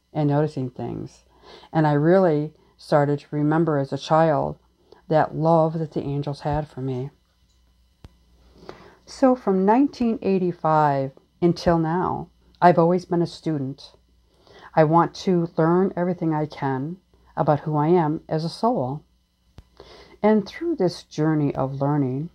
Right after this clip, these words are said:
I was able to find out more about the metaphysical, meaning things that are unseen, and how that applies to my life.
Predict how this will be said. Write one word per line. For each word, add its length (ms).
I 140
was 260
able 280
to 540
find 220
out 180
more 200
about 260
the 60
metaphysical, 840
meaning 540
things 680
that 140
are 160
unseen, 840
and 380
how 360
that 180
applies 800
to 120
my 160
life. 500